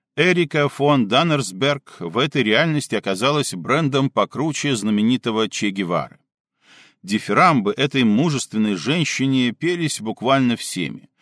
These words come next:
от властей и сми, также уже почившей в Бозе Г Д Р, и до Лесбенринг. Примечание. Г Д Р. Германская Демократическая Республика.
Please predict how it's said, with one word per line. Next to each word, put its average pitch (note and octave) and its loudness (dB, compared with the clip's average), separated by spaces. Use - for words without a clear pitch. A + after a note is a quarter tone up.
от - -6
властей A#2+ 0
и B2 -4
сми, F#3 0
также C3 -2
уже A#2 -2
почившей B2 -4
в G2 -6
Бозе A2 0
Г G#2 -4
Д F#2 0
Р, E3 0
и G3+ 0
до D#3+ 2
Лесбенринг. G#2 -2
Примечание. D3+ -2
Г C3+ 2
Д F#3 0
Р. G2 -2
Германская C#3+ 2
Демократическая C#3 -2
Республика. B2+ -6